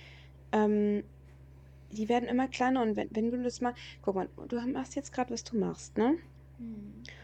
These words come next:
Speaker 1: Und ich hab mal irgendwo, ich weiß nicht mehr, wer das gesagt hat, aber selbst ein unbezahlter Job, wo du echt gar nichts für kriegst,
Speaker 2: Mhm.
Speaker 1: bringt dich weiter.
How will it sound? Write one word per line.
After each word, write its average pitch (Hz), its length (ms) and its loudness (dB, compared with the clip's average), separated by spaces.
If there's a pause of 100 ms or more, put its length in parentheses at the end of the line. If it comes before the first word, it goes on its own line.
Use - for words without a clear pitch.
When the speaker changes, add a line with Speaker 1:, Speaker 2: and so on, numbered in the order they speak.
(220)
Speaker 1:
Und 220 540 4 (680)
ich - 180 -6
hab 254 140 -2
mal 285 180 4
irgendwo, 247 280 2
ich 233 120 -2
weiß 233 160 -4
nicht 240 80 -2
mehr, 214 60 -4
wer 226 80 -4
das 208 160 -6
gesagt 214 300 -6
hat, 208 100 -4
aber 196 320 -2 (720)
selbst - 720 2 (220)
ein 214 320 -2 (240)
unbezahlter 269 920 6
Job, 185 340 4 (800)
wo - 80 -16
du 214 60 0
echt - 220 -6
gar 208 200 6
nichts 214 220 2
für 202 100 -2
kriegst, - 580 -4 (500)
Speaker 2:
Mhm. 202 40 -14
Speaker 1:
bringt 240 420 2
dich 269 360 0 (240)
weiter. 196 680 4